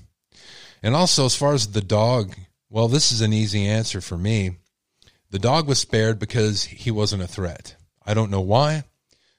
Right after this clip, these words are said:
but the killer thought he wasn't a threat. Whether he was barking or not, I don't know, but I can tell you that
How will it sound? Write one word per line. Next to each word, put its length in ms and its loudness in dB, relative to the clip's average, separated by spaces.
but 140 -6
the 80 -8
killer 400 0
thought 340 -2
he 240 -6
wasn't 340 -2
a 40 0
threat. 500 -4
Whether 240 2
he 120 2
was 140 -2
barking 380 4
or 80 4
not, 240 4
I 100 4
don't 180 2
know, 180 2
but 120 0
I 60 2
can 260 -2
tell 200 2
you 180 2
that 200 -4